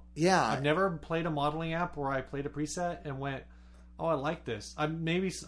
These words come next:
Speaker 2: maybe I've played one where I thought, "Okay, I can work with this.
Speaker 1: Yeah.
Speaker 2: I can subtract a bunch of things and make it sound good."
Speaker 1: I'm sure that if,
Speaker 2: But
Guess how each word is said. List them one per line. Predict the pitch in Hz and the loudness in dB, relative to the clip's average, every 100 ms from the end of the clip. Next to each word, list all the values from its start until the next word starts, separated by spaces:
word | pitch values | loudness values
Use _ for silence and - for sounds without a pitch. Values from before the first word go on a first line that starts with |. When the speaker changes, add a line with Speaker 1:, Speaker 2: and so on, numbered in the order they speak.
| 160 | -8
Speaker 2:
maybe | 160 160 165 | -4 -2 2
I've | 151 147 | 2 2
played | 160 151 | 0 0
one | 147 139 | 0 -2
where | 131 | 0
I | 131 | -2
thought, | 131 131 120 | 0 -4 -4
"Okay, | 143 - | -6 -4
I | 120 | -4
can | - 135 107 | -4 -8 -8
work | 107 156 156 | -6 -6 -6
with | 123 - | -10 -8
this. | 120 120 117 | -8 -6 -6
Speaker 1:
Yeah. | 110 101 104 - | -6 -6 -8 -6
Speaker 2:
I | 127 | -6
can | - 139 117 - - - | -2 -4 -4 -10 -20 -18
subtract | - 147 - 127 120 - | -4 -4 -2 0 0 0
a | |
bunch | 131 131 127 | -2 -4 -4
of | |
things | 123 120 117 | -6 -6 -6
and | 113 | -6
make | 113 - | -6 -8
it | - | -8
sound | 110 104 | -8 -6
good." | 113 151 143 | -2 0 4
Speaker 1:
I'm | 135 151 | 4 2
sure | - 208 240 | 2 2 4
that | 247 190 | 6 6
if, | 156 | 4
Speaker 2:
But | 101 95 | 2 -6